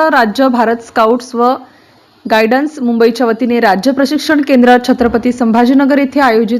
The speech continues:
करण्यात आलेल्या राज्यस्तरीय राज्य पुरस्कार स्काउट चाचणी शिबिर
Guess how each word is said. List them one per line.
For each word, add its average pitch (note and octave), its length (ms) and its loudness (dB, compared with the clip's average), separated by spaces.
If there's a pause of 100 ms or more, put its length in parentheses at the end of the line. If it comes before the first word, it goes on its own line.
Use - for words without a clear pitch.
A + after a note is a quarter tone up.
करण्यात G#3+ 340 -2
आलेल्या G#3+ 340 0
राज्यस्तरीय C4 720 0
राज्य G#3+ 340 0
पुरस्कार A3 520 -2
स्काउट A#3+ 420 0
चाचणी A3 440 -4
शिबिर A#3 380 0